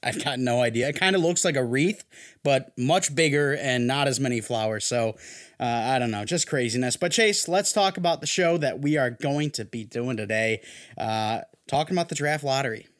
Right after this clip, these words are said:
because that takes place tonight as of recording, Wednesday nights.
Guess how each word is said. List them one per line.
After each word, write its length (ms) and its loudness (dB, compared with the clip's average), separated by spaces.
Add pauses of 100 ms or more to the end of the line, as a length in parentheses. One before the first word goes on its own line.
because 360 -6
that 320 -4
takes 280 -4
place 460 -4 (200)
tonight 680 2 (260)
as 240 0
of 100 -4
recording, 520 0
Wednesday 360 0
nights. 420 0